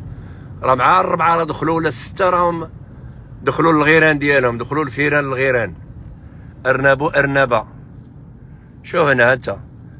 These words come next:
ها البوتيكات كلشي حال، ها ستاسيون مضوية، ها ستاسيون دايرة anniversaire. شوف، شوف الضو كي داير، شوف. ها انت شوف،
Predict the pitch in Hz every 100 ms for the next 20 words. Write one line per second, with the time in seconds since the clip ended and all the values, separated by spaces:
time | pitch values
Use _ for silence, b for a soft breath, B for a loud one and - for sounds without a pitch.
0 | - - 147 147 147 151 135 127 - 151
1 | 143 135 120 110 123 107 - 143 131 147
2 | 143 143 143 139 113 110 107 B B B
3 | B B - 147 135 156 147 147 143 143
4 | 139 139 131 120 110 - 98 - 101 -
5 | - 135 123 127 123 120 104 98 87 -
6 | - - B B B B - 135 110 -
7 | - - - - - - - - - -
8 | - 117 113 - 104 -